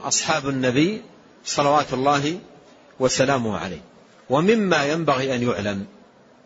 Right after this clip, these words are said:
أن طعن الطاعن في أحد من أصحاب النبي عليه الصلاة والسلام لا يضر الصحابة شيء، لا يضر الصحابة شيء، وإنما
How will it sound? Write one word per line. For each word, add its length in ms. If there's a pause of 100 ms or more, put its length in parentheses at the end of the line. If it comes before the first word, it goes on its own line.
(680)
أن 240
طعن 320
الطاعن 640 (1600)
في 260
أحد 440 (1040)
من 120
أصحاب 440
النبي 480
عليه 360
الصلاة 420
والسلام 640
لا 200
يضر 280
الصحابة 580
شيء، 240 (1120)
لا 200
يضر 560 (580)
الصحابة 680
شيء، 260 (520)
وإنما 640